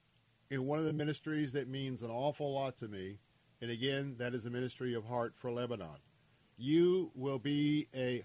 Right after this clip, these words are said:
hope restorer this afternoon if you will give on this Giving Tuesday. You will be a hope provider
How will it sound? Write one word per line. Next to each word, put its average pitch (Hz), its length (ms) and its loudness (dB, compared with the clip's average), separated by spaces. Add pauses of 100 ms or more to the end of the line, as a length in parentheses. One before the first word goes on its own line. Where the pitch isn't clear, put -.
hope 165 320 2 (320)
restorer 131 760 0 (1000)
this 120 220 -2
afternoon 135 680 0 (600)
if 113 160 -4
you 123 200 0
will 131 160 2
give 123 340 0 (160)
on 104 140 -6
this 107 160 -6
Giving 113 360 -2
Tuesday. 117 460 -4 (460)
You 135 180 0
will 143 140 4
be 131 200 0
a 127 140 2
hope 143 460 0
provider 156 680 0